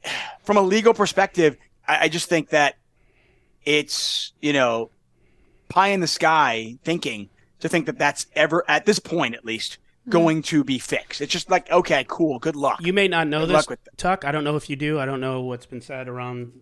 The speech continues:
Speaker 3: around our place, but, um, us, through the casino, because it's in the casino, contacted the California Gaming Commission when Jack Four happened to proactively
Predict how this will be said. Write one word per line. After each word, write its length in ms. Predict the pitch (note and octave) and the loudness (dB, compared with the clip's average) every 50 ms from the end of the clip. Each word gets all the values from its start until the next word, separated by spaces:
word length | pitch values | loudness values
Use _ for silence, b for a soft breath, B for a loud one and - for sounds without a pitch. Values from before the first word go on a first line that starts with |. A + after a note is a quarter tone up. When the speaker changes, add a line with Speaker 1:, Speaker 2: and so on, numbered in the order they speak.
| _ - | _ -16
Speaker 3:
around 320 | B2+ B2 B2 A#2+ A#2+ A#2+ | -14 -12 -12 -12 -12 -12
our 220 | A#2+ A#2+ A#2 A2+ - | -14 -14 -16 -16 -16
place, 320 | - - C#3 C3 C3+ B2+ - | -12 -8 -6 -4 -4 -4 -6
but, 320 | - - B2 A#2+ - - b b b b b b b | -6 -6 -4 -4 -6 -8 b b b b b b b
um, 500 | - C3 B2+ B2 A#2+ A#2+ A2+ A2+ A2+ G#2+ - _ _ - D3+ | -8 -6 -4 -4 -4 -4 -4 -6 -8 -12 -16 _ _ -2 0
us, 480 | E3+ D3+ C#3+ E3 - - - - - _ _ | 2 2 0 -2 -4 -8 -12 -14 -16 _ _
through 240 | - - - D3 D3+ | -12 -10 -8 -6 -6
the 80 | D3 D#3 | -6 -6
casino, 580 | - F3+ - - - E3 C#3 B2 A#2 A#2 C#3 | -6 -6 -4 -2 0 0 0 0 -2 -4 -6
because 300 | D3+ C#3+ - B2 B2+ B2 | -8 -10 -10 -10 -8 -8
it's 160 | A#2 A#2 - B2+ | -8 -8 -8 -6
in 80 | B2 | -6
the 60 | B2+ | -6
casino, 580 | A#2 - B2 - - F#3+ F3+ D3 B2 A#2 A#2 A#2+ b b b b b b b | -6 -8 -8 -6 -4 -2 -2 -2 -2 -4 -6 -8 b b b b b b b
contacted 680 | - - D3+ D#3 D3 - D3 C#3 C3 - C#3+ B2+ A#2+ B2+ | -6 -4 -4 -4 -2 -4 -6 -6 -6 -8 -10 -10 -10 -10
the 80 | B2+ | -10
California 480 | - - D3 C#3 C3 - D3+ C#3 C3+ B2 | -8 -6 -4 -6 -6 -6 -8 -8 -6 -6
Gaming 320 | A#2+ C#3 D3 D#3+ D#3+ C#3+ | -6 -4 -4 -4 -4 -6
Commission 420 | - - C3 B2+ A#2+ - - B2+ A#2+ | -6 -8 -8 -8 -8 -8 -8 -8 -6
when 120 | A#2+ A#2+ | -6 -6
Jack 200 | A#2+ A#2 A2+ - | -6 -6 -8 -8
Four 140 | - - D#3 | -8 -10 -8
happened 400 | - - C3 B2 - C#3 A#2 - | -6 -6 -8 -6 -8 -8 -10 -10
to 140 | - C#3+ B2 | -10 -10 -6
proactively 840 | - - C#3 B2 A#2+ - - D3 F3 - - A2+ - G2 E2 - | -6 -6 -4 -6 -6 -4 -4 -4 -4 -4 -8 -12 -10 -12 -14 -14